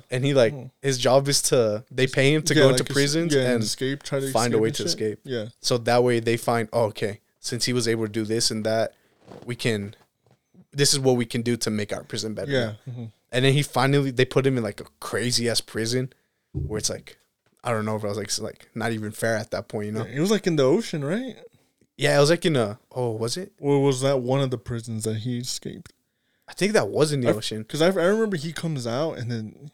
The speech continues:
Speaker 2: it's the o-, it's in a pr-, the
Speaker 1: Yeah,
Speaker 2: prison, it's,
Speaker 1: 'cause it was
Speaker 2: it's in
Speaker 1: like,
Speaker 2: the ocean.
Speaker 1: they made it seem like it was underground.
Speaker 2: Mm-hmm.
Speaker 1: And then when he escaped, he was like, "Yeah, I think you're right, like, in the ocean."
Speaker 2: Yeah.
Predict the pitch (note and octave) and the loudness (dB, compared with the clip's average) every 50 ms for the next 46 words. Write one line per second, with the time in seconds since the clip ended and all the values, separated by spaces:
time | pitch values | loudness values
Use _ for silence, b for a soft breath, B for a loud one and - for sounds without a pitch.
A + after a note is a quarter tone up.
0 | _ _ - B2+ - - - C3 A#2+ A#2 B2+ C#3+ C#3+ C3 A2 A2 B2 C3+ C3+ C3 | _ _ -10 -6 -4 0 2 2 4 4 2 2 2 0 -2 -4 -6 -6 -6 -4
1 | - D#3 D3 C3 A#2 - - - - - C#3+ D3 D3+ D#3 D3+ D#3 D#3 D#3+ E3 D3+ | -2 -2 0 -2 -2 -6 -12 -20 -12 -2 4 6 8 10 10 10 8 6 2 -2
2 | A#2+ B2 D3 D3+ D3 - F3 D3+ D#3+ E3 E3+ F#3 F#3+ D#3+ E3 D#3 C#3+ C#3 D3+ D3+ | -2 -2 -2 2 4 4 8 10 10 10 12 12 10 10 8 8 6 6 6 4
3 | C#3 - - A2+ C3+ C#3 D3 D3 D3 D#3+ D#3+ D#3+ E3+ G3+ - - G3+ F3+ F3 D#3+ | 2 0 -4 0 6 8 8 8 10 8 8 8 6 6 4 4 6 6 4 4
4 | - C#3+ B2+ G#2 - - B2+ C#3+ D3+ C#3+ B2+ A#2+ B2 A2+ G#2+ - F#3 G#3+ G#3+ - | 4 2 0 0 0 2 2 2 2 2 2 2 4 4 4 2 0 -2 -4 -6
5 | B2 C#3+ C3+ A#2+ A#2 - _ _ _ _ _ _ _ _ _ _ - D3+ D3+ D#3 | -4 -4 -4 -4 -6 -10 _ _ _ _ _ _ _ _ _ _ 2 4 6 6
6 | D#3 D3 C#3 B2+ A#2+ A2+ A#2 C3+ C3+ D3 D#3+ D#3+ D3+ - - - C#3 D#3+ E3+ D#3+ | 8 8 6 6 6 6 6 6 6 8 8 8 6 6 6 6 6 6 6 4
7 | - _ _ _ - C3 C#3+ D3 C#3+ C#3+ C#3 G#2+ - _ _ _ _ _ _ - | 0 _ _ _ -8 -4 -2 -2 0 0 -2 -2 -4 _ _ _ _ _ _ -2
8 | D3 C#3+ C3+ B2 A2 G#2 - D3+ D3+ C#3 C#3 C3+ B2 A#2+ B2+ A#2+ A2 G#2+ A2 - | 0 0 2 2 0 0 0 0 0 2 2 2 4 4 2 2 2 0 -2 -2
9 | B2+ B2+ A#2+ A2+ G#2+ B2 B2+ - - - C3+ B2 A#2 | -2 -2 0 0 0 2 2 2 0 2 0 0 0